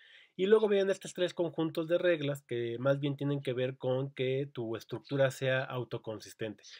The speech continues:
que no tengas, eh, digamos, contradicciones internas. Y, y con estos conjuntos de reglas, eh, James llega a la conclusión de que un robot podría pensar como lo que humanos re-, como lo que los humanos reconocemos como lógica.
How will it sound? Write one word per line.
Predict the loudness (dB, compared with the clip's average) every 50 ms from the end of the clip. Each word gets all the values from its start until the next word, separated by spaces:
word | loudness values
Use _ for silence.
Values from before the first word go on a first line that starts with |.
| -20 _ _
que | -6 -2
no | 0 2 2 2 2
tengas, | 0 0 2 2 2 2 2 2 0 -4 _ _ _ _ _ _ _ -14
eh, | -12 -8
digamos, | -6 -4 -4 -4 -4 -6 -6 -6
contradicciones | -6 -8 -6 -6 -6 -6 -6 -6 -4 -4 -4 -4 -4 -4
internas. | -6 -6 -2 0 2 2 2 0 -4 -8 -10 _ _ -20 _ _ _ _ _
Y, | -6 -4 -2 -2 -2 -2 -4 -4 -4 -4 -6 -8 _ _ _ _ _
y | -12 -10 -4
con | -2 0 0 0
estos | 0 -2 -2 0 0 0 0 0 -4
conjuntos | -8 -6 -6 -4 -4 -4 -4 -4 -4 -2
de | -2 -2
reglas, | 0 0 -2 0 -2 -4 -6 -8 _ _ -20 _ _ _ -16
eh, | -12 -10 -10 -10 -10 -4 0
James | 0 2 2 0 -2 -8 -12 -16 _ -20 -20 -12 -8
llega | -6 -2 -2 0
a |
la | -2 -2 -2
conclusión | -4 -4 -6 -6 -6 -8 -6 -2 -2 -2 -2 -2
de | -4 -6 -6
que | -8 -10 -10 -8 -8
un | -6 -6 -6
robot | -4 -4 -4 -4 -6 -8 -8 _
podría | -6 -4 -2 -2 -2 -4
pensar | -4 -4 -4 -4 -2 -2 -4 -4 -4 -8 _ _ _ _ _ _ _ _ _
como | -6 -4 -4 -2 -2
lo | -4 -4 -4
que | -6
humanos | -4 -2 0 0 0 0 -2 -4
re-, | -8 -12 _ -14 -10
como | -8 -8 -8 -6 -8 -8 -6
lo | -6 -6 -8 -6
que | -8 -8
los | -8 -8 -6
humanos | -4 -2 0 0 -2 -2
reconocemos | -4 -6 -6 -6 -8 -8 -6 -4 -4 -4 -4 -4 -8 -10 -12 _ _ -16
como | -14 -12 -10 -6 -4
lógica. | -4 -4 -4 -6 -14 -20 -20 -20